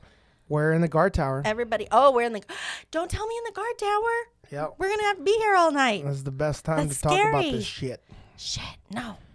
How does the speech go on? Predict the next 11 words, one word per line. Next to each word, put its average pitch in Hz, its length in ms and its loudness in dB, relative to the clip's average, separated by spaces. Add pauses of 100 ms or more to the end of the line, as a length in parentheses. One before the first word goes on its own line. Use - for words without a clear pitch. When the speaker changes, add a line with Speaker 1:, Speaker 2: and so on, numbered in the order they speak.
(380)
Speaker 1:
So 165 640 4 (360)
the 170 120 -2
tale 202 320 4
of 233 100 0
La 220 120 4
Llorona 143 580 2 (560)
is 156 420 -2
basically 151 920 -4 (140)
a 143 260 -4 (100)
poor 196 640 4 (680)
woman 147 680 0